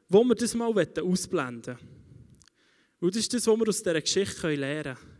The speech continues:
Die Juden, die waren so verstieft auf ein Bild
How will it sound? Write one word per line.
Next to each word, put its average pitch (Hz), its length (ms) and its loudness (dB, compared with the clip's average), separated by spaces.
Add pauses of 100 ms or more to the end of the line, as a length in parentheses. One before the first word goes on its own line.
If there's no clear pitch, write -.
(500)
Die - 40 6
Juden, 226 280 6
die 220 120 -2
waren 214 140 -4
so 220 140 0
verstieft 226 680 0
auf 208 120 0
ein 175 140 0 (140)
Bild 214 460 2